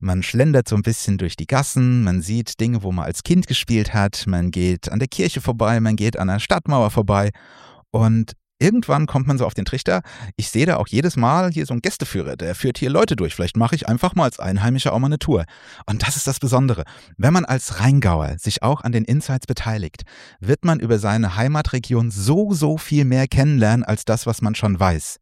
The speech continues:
Es beginnt bei den Weinen. Ja, wir haben hier so viele tolle Lagen im Rheingau, die so viele unterschiedliche Geschmackserlebnisse bieten. Der Marco hat das eben ganz toll gesagt. Die Menschen mitnehmen in die Steillage oder in die Lage und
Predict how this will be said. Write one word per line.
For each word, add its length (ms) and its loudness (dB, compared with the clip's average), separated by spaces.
Es 160 -4
beginnt 380 0
bei 100 4
den 220 2
Weinen. 560 2
Ja, 320 -2
wir 160 -2
haben 200 0
hier 200 -2
so 300 0
viele 360 -2
tolle 300 0
Lagen 400 2
im 160 0
Rheingau, 460 0
die 100 -2
so 220 2
viele 280 0
unterschiedliche 580 0
Geschmackserlebnisse 1120 0
bieten. 380 -4
Der 80 -10
Marco 300 0
hat 80 0
das 100 -2
eben 220 0
ganz 240 2
toll 180 4
gesagt. 420 0
Die 60 -2
Menschen 480 4
mitnehmen 480 0
in 160 0
die 100 -4
Steillage 600 -2
oder 260 0
in 220 2
die 100 0
Lage 420 0
und 260 0